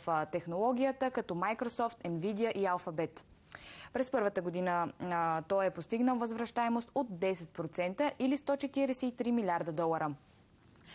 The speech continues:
Според фонда, глобалното регулиране ще бъде клю-, от, а, ключово значение за защитата от рискове на изкуствения интелект и за дългосрочното създаване на стойност,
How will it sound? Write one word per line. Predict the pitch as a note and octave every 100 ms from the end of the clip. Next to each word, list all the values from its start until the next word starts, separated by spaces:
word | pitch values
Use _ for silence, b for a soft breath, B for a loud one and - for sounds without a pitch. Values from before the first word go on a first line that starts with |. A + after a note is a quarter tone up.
| B
Според | - D4+ D#4
фонда, | - G3 F3+
глобалното | A3+ C#4 A3+ A#3+ B3 A3 G3
регулиране | E3+ F#3+ C#4 A#3+ F3 A3+
ще | - C4 B3
бъде | F#3+ F#3 B3
клю-, | B3 - A3 A#3
от, | F#3 F3+
а, | F3 E3+ E3
ключово | A#3+ A#3+ F#3
значение | E3 D#3 - F3 E3 A3 B B B
за | A#3+ D4
защитата | E4 - D4 D4 D4 C#4
от | C#4+ B3+
рискове | A#3 - A3+ A3+ A3
на | G#3 G#3 F#3+ F#3 -
изкуствения | E3+ - F3 - D#3 D3
интелект | C#3 E3 C#4+ - - B B B
и | D#4 E4
за | D#4+
дългосрочното | E4 D4+ C#4 B3 C4 C4+ C4
създаване | B3+ G3+ A3 A3+ A3+
на | A3
стойност, | - F3+ E3+ D#3 -